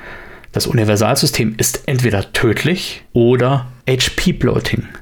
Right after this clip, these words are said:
Das Universalsystem hat entweder ein Verletzungsmodell, das seit dem ersten Hitpoint oder wie auch immer man's dann eben nennt, das seit dem ersten Verletzungsmalus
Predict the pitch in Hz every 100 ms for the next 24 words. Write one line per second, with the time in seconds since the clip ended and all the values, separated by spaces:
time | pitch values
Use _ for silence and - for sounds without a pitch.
0 | - _ _ - 104 110 143 127 123 123
1 | 147 190 - 175 127 - - 127 123 185
2 | 170 131 - 107 104 - 156 147 151 147
3 | 131 156 139 - 113 107 92 110 - 113
4 | 107 - - 104 98 - 110 101 104 117
5 | - - 113 110 107 104 - 117 117 120
6 | 107 127 190 - - - - 120 107 127
7 | 123 117 - 127 123 123 - 107 117 -
8 | 143 - 117 104 135 151 - -